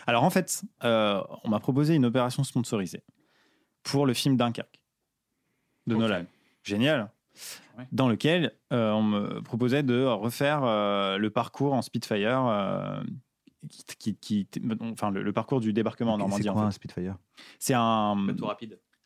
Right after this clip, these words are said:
Speaker 1: Non, très, très peu. Un feu rapide. <laughs> C'est une flamme qui va.
Speaker 3: C'est
Speaker 1: Euh,
Speaker 3: le truc pour débarquer.
Speaker 1: euh, non, c'est un avion. C'est l'avion de, de l'armée, euh, anglaise. Voilà,
Speaker 4: Ok.
Speaker 1: le, le, le chasseur, euh, emblématique de
Speaker 3: Le
Speaker 1: l'armée
Speaker 3: fameux
Speaker 1: anglaise.
Speaker 3: baron.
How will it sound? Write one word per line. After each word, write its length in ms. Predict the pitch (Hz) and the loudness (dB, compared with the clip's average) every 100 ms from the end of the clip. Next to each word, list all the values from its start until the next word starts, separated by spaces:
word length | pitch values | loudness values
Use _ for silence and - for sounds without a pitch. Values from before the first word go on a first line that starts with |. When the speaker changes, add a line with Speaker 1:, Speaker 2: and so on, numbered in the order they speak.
| _ - | _ 2
Speaker 1:
Non, 260 | 120 104 - _ _ - | 2 2 -4 _ _ -8
très, 140 | - | -4
très 120 | - 120 | -2 0
peu. 120 | 107 | 0
Un 100 | 101 | -2
feu 160 | - 143 | 0 2
rapide. 260 | 143 107 - - - - - | 0 -4 -14 -20 -18 -14 -2
<laughs> 300 | - - - | 0 0 -2
C'est 200 | - - | -2 0
une 100 | 120 | 0
flamme 300 | - 127 117 | 2 0 0
qui 120 | 110 101 | -2 -6
va. 100 | - | -12
Speaker 3:
C'est 260 | - - - - 113 | -6 -2 -2 -6 -2
Speaker 1:
Euh, 460 | 120 117 120 120 120 | 4 6 6 6 4
Speaker 3:
le 40 | 120 | 2
truc 100 | 113 | 0
pour 80 | 123 | -4
débarquer. 460 | 131 151 226 220 _ _ - | -2 -4 -6 -10 _ _ 0
Speaker 1:
euh, 140 | 147 139 | 4 6
non, 180 | 214 | 6
c'est 160 | 226 165 | 4 4
un 120 | 135 | 4
avion. 240 | 147 170 254 | 4 4 0
C'est 140 | - 135 | -2 0
l'avion 240 | 135 160 | 2 2
de, 480 | 151 135 127 120 117 | 2 2 2 2 2
de 60 | 117 | 2
l'armée, 400 | 117 120 127 127 | 2 2 2 2
euh, 600 | 117 107 104 101 98 98 | 2 2 2 2 0 -2
anglaise. 420 | 117 127 131 123 - _ _ - | -2 0 -2 -4 -18 _ _ -4
Voilà, 180 | 107 113 | -2 -2
Speaker 4:
Ok. 40 | 110 | 0
Speaker 1:
le, 200 | 110 110 | 0 2
le, 180 | 104 | 0
le 140 | 98 98 | 0 -2
chasseur, 460 | - 117 - 123 110 | -2 -2 -2 -2 0
euh, 160 | 104 | -2
emblématique 440 | 110 113 120 110 120 | 0 0 0 0 0
de 40 | |
Speaker 3:
Le 40 | 113 | 0
Speaker 1:
l'armée 140 | 104 | 2
Speaker 3:
fameux 80 | 104 | 0
Speaker 1:
anglaise. 60 | 104 | 0
Speaker 3:
baron. 240 | 123 117 | 0 -4